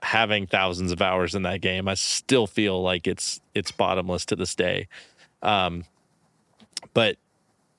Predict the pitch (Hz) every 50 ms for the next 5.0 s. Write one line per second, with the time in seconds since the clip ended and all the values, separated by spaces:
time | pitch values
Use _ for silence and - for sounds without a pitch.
0 | _ _ _ _ _ _ _ _ _ _ _ _ _ _ _ _ _ _ - 107
1 | 113 127 107 95 - 95 92 92 - 98 95 95 82 85 92 87 87 87 92 90
2 | 82 85 92 92 - - _ - - 160 - - - - - - - - - -
3 | - - - - - - - - - - - - - - - - - - 135 151
4 | 160 - 127 - - - - - 147 - - - - - - - 143 120 107